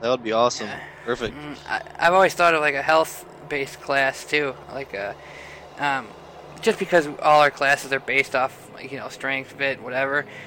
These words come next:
Speaker 2: Uh, our
Speaker 1: Yeah.
Speaker 2: strength, int, dex. Like, thought maybe, like, a health-based class that everything's based off vit, which could make that class a little bit overpowered based on how Diablo is. But maybe some kind of some, I'm trying to think, of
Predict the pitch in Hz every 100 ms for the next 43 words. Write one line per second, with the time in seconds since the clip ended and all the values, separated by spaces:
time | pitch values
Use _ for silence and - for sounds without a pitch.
0 | - - 127 120 139 101 104 139 135 -
1 | 139 135 123 139 139 - - - 139 -
2 | 151 135 143 143 131 131 127 147 143 -
3 | - - - 151 147 - - 147 147 143
4 | - 120 - - 143 139 139 127 - 135
5 | 135 127 131 - 131 139 135 131 131 -
6 | - 135 135 - 110 113 131 127 123 123
7 | 117 131 123 - 160 165 160 160 156 156
8 | 156 156 156 156 160 160 156 - - -
9 | - - - - 139 131 - - 156 165
10 | 165 160 135 - - - 175 175 160 147
11 | 127 120 123 - - - - - - -
12 | - - - - - - - - - -
13 | 170 175 - - - - - - 180 170
14 | - 143 - -